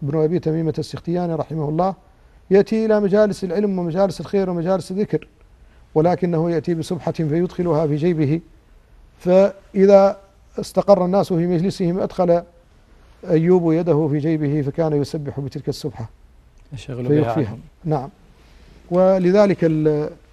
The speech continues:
Speaker 1: كثير من الذين يعرفون الأنس بالله يصفون هذه الوحشة من المخلوقين من هذا القبيل.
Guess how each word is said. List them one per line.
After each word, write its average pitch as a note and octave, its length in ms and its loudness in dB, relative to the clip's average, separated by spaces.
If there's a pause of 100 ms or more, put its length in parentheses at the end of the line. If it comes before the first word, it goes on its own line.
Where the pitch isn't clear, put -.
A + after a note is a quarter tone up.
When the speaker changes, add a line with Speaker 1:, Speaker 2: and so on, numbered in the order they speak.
(320)
Speaker 1:
كثير F3+ 320 0
من E3 160 0
الذين D#3 340 2
يعرفون D#3 400 -2
الأنس D#3+ 300 -4
بالله D3 360 0 (540)
يصفون D3+ 400 0
هذه D3 340 0
الوحشة D#3 400 -4
من D3 180 -2
المخلوقين D3 640 -4
من C#3+ 120 -2
هذا C#3+ 200 0
القبيل. C3 340 -6